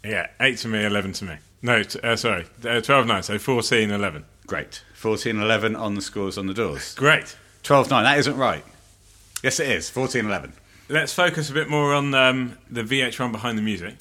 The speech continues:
Speaker 2: Certainly.
Speaker 1: Uh, <laughs> are you looking forward to it?
Speaker 2: What, watching it with you?
Speaker 1: Yes.
Speaker 2: I certainly am. It's, t-, tell me a bit about V H one Behind the Music.
Speaker 1: Well, I will. It was a series,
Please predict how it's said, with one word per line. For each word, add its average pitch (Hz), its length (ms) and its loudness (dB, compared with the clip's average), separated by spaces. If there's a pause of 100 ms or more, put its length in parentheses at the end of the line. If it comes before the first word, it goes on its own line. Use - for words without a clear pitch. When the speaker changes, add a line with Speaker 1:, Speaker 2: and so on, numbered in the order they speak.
(100)
Speaker 2:
Certainly. 76 480 -2 (480)
Speaker 1:
Uh, 110 320 -2 (100)
<laughs> - 100 -8
are 143 60 2
you 123 120 2
looking 113 180 -8
forward 165 260 -2
to - 80 -12
it? - 100 -20 (1300)
Speaker 2:
What, 127 200 -2
watching 127 300 0
it 120 60 2
with 110 120 -2
you? 107 380 0
Speaker 1:
Yes. 156 320 -4
Speaker 2:
I 87 60 -2
certainly 110 360 0
am. 101 380 2
It's, - 460 -4
t-, - 140 -18 (320)
tell 262 220 0
me 254 120 4
a 240 40 0
bit 247 200 0
about 208 320 4
V 147 80 0
H 113 220 -2
one 104 100 -2
Behind 95 260 -2
the 90 60 -8
Music. 80 400 -10 (680)
Speaker 1:
Well, 247 140 2
I 262 80 4
will. 247 280 2 (540)
It 196 180 -4
was 214 160 -2
a 220 80 -2
series, 143 840 -2